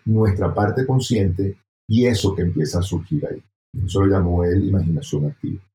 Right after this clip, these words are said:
Y definitivamente en el proceso creativo, en el proceso artístico, fácilmente se puede dar ese proceso de diálogo entre, entre lo que empieza a aparecer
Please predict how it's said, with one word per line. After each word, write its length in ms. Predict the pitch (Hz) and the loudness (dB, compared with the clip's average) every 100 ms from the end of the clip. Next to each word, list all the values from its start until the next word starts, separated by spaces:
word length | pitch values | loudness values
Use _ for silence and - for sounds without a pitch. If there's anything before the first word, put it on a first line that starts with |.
| _ _ _ _ - | _ _ _ _ -2
Y 80 | 110 | 2
definitivamente 800 | 101 104 98 95 98 117 104 123 | 4 4 2 2 2 2 2 2
en 100 | 131 | 0
el 80 | |
proceso 460 | - 98 - - 104 | 0 -2 -2 -4 -2
creativo, 640 | 123 117 - 104 87 98 - | 0 0 0 -2 0 0 -4
en 60 | |
el 80 | 90 | -8
proceso 440 | - - 76 - | -12 -8 -8 -2
artístico, 680 | 98 104 98 95 95 110 110 _ _ _ - | -2 2 0 0 0 0 -2 _ _ _ 0
fácilmente 720 | 110 95 113 120 104 98 107 | 2 4 4 4 4 2 2
se 160 | 110 | 0
puede 260 | 87 87 87 | 0 2 2
dar 360 | 87 87 87 - | 2 0 -4 -6
ese 260 | - - | -4 -2
proceso 880 | 90 95 - 78 - 82 82 82 80 _ _ - | -2 -2 0 -2 -2 -4 -2 -2 -4 _ _ -4
de 160 | 98 101 | 2 4
diálogo 500 | 110 90 - - - _ _ | 4 4 0 -4 -12 _ _
entre, 840 | 90 87 90 87 87 82 82 80 - _ _ - | 0 0 0 0 0 0 0 -2 -4 _ _ -8
entre 260 | 87 90 87 | -2 2 2
lo 140 | 87 | 2
que 80 | 85 | 2
empieza 440 | 87 98 98 110 | 2 4 4 4
a 20 | |
aparecer 640 | 98 120 104 107 101 92 | 2 2 2 2 2 0